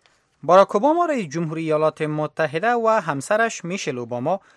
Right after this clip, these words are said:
از راه‌اندازی یک ابتکار تازه برای آموزش دختران در سراسر جهان خبر دادند. آقای اوباما و همسرش گفتند که موضوع آموزش دختران برای آنان از اهمیت ویژه‌ای برخوردار است.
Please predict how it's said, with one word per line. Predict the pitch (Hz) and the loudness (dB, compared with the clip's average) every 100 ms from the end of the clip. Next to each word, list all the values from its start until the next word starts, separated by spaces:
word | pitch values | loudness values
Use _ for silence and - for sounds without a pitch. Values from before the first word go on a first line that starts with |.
| _ | _
از | 170 180 | 2 4
راه‌اندازی | 190 208 202 202 226 | 4 2 2 -2 -2
یک | 262 233 | -2 -2
ابتکار | 170 - 143 175 170 | -2 -6 -6 -2 -2
تازه | 170 143 127 196 | -2 -4 -2 0
برای | 220 156 175 190 190 | 2 2 0 -2 -2
آموزش | 139 135 123 170 - | -4 -4 -6 -8 -8
دختران | 180 131 - 139 190 | -6 -6 -6 -6 -4
در | 185 151 | -2 -2
سراسر | - 160 160 - 170 | 0 -2 0 -4 -6
جهان | 165 175 185 180 | 0 2 4 2
خبر | - 127 113 | 0 -4 -4
دادند. | 110 101 98 104 _ _ - | -10 -12 -16 -20 _ _ -4
آقای | 143 151 143 | -2 0 0
اوباما | 131 131 147 147 | 0 -2 0 2
و | |
همسرش | 147 131 127 139 131 - | 2 0 -2 -2 -4 -4
گفتند | 202 240 240 - - _ | -2 0 -2 -4 -20 _
که | - | 2
موضوع | 208 202 190 254 262 | 8 8 6 2 0
آموزش | 175 165 156 147 - | 2 2 2 -2 -4
دختران | 139 135 - 156 226 226 | -4 -4 -2 0 2 2
برای | 156 147 127 | 2 2 0
آنان | 131 190 202 _ - | -2 -2 -4 _ -4
از | 156 156 | 0 4
اهمیت | 160 - 202 214 | 2 2 -6 -2
ویژه‌ای | 202 202 190 208 | -4 -4 -2 -2
برخوردار | 123 117 - 113 113 110 | 0 -4 -8 -10 -10 -12
است. | 110 - | -16 -20